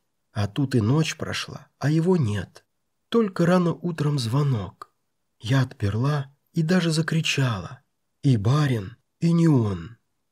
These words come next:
Бороду-то всю напрочь сбрил и усы окорнал. «Что это вы, — говорю?» А он смеётся.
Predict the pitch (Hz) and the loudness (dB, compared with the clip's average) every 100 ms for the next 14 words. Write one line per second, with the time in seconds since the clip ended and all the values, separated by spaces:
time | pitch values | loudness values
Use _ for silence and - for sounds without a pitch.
0 | _ - 101 104 147 131 107 113 - - | _ -10 0 4 4 4 -2 -6 -10 -4
1 | 135 143 139 131 117 113 131 170 165 - | 0 0 0 -2 -2 -4 -4 -4 -4 -6
2 | - 180 160 - 123 107 113 120 107 98 | -4 -2 -2 -2 -2 -2 -4 -4 -4 -6
3 | 95 - _ _ _ _ _ - - 214 | -10 -16 _ _ _ _ _ -12 -6 0
4 | 196 175 147 139 131 135 123 120 _ _ | 0 2 2 2 2 2 0 -6 _ _
5 | _ - 120 135 135 - 151 135 101 95 | _ -4 2 2 0 0 0 0 -2 -6
6 | - - | -8 -10